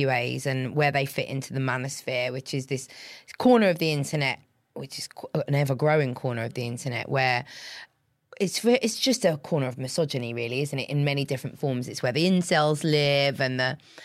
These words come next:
men going their own way. And pickup artists are people who use dating apps and, like, street seduction shit,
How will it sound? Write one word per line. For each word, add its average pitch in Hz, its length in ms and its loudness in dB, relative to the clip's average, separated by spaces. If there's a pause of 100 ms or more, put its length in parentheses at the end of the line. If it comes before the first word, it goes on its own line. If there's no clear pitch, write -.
(140)
men 156 200 0
going 147 240 0
their 143 160 2
own 147 200 2
way. 143 300 4
And 160 180 -2
pickup 220 360 0
artists 143 600 0
are 135 460 2 (520)
people 208 240 4
who 185 80 4
use 175 300 2
dating 156 320 0
apps 147 360 0
and, 160 400 0 (200)
like, 143 260 -2
street - 560 -6
seduction 139 800 -4
shit, - 520 -4